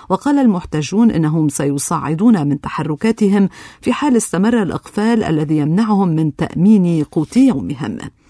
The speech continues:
أما جنوباً، فنفذ عدد من المحتجين وقفة أمام سرايا صيدا، وأشعل آخرون الإطارات عند بواب-، عند البوابة الفوق في صيدا رفضاً لتمديد الإقفال.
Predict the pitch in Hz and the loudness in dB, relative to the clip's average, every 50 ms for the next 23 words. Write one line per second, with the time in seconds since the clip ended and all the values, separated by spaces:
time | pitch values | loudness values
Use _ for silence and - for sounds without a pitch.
0 | - - - - - - _ - 202 214 202 190 175 160 180 160 170 208 226 190 | -20 -20 -20 -20 -20 -14 _ 2 4 4 4 4 2 0 0 0 2 2 2 2
1 | 202 208 208 208 175 - - - 180 156 147 147 - - 165 151 160 156 151 143 | 4 2 2 2 0 -2 -6 -6 -4 -2 -2 -4 -4 -4 -4 -4 -2 -2 -2 -2
2 | 175 208 180 185 160 147 156 151 147 151 165 165 151 151 139 143 - - - 147 | -2 0 0 0 -2 -2 -2 -2 -2 -2 -2 0 0 -2 -2 -4 -6 -6 -6 -6
3 | 147 143 - 165 190 220 233 233 226 - - - - - - 220 240 - - - | -6 -4 -2 0 2 4 4 4 2 0 -6 -20 -20 -10 -4 -4 -4 -4 -2 -4
4 | 247 - - 208 202 160 - 165 160 160 165 151 151 - - 160 165 196 208 196 | -4 -2 -2 -2 -2 0 0 0 0 2 0 0 -2 -2 -2 -2 -2 0 0 0
5 | 180 - - 226 233 220 180 143 156 156 - - - - - - - - 160 - | 0 -2 0 0 2 2 2 2 0 -2 -2 -4 -10 -20 -20 -14 -10 -8 -6 -4
6 | 185 - - 202 160 156 151 147 - - - 147 - - - 165 160 196 226 202 | -4 -6 -6 -4 -4 -4 -4 -4 -6 -6 -8 -8 -8 -6 -6 -4 0 2 2 2
7 | 165 135 - - 170 - - 147 151 180 196 220 233 226 - 170 143 151 156 147 | 2 0 -2 -4 -4 -4 -4 -4 -2 0 0 0 0 -2 -2 -4 -4 -4 -4 -4
8 | 147 151 135 131 170 196 220 180 - - - 160 165 170 156 165 165 151 165 165 | -4 -6 -6 -4 -4 -4 -4 -6 -8 -10 -8 -4 -2 0 0 0 0 0 0 0
9 | 208 269 294 247 175 143 - - 180 196 190 - - 143 127 - - 127 - - | 2 0 0 0 -2 -6 -4 -2 -2 -2 -2 -2 -4 -6 -6 -4 -6 -6 -2 2
10 | 214 226 202 170 185 180 - - - - - _ - 214 247 233 - 180 175 180 | 2 2 4 4 2 0 -2 -6 -18 -20 -20 _ -6 -6 -4 -4 -4 -4 -2 0
11 | 175 165 160 - - - 165 170 170 151 - - 156 151 151 147 160 165 151 143 | 0 -2 -2 -4 -6 -6 -4 -2 -2 -2 -2 -4 -4 -2 -2 -2 -2 -2 -2 -2
12 | 147 135 135 - - - - - - - - - - - - - | -2 -2 -4 -4 -6 -8 -8 -8 -12 -14 -14 -14 -14 -14 -16 -16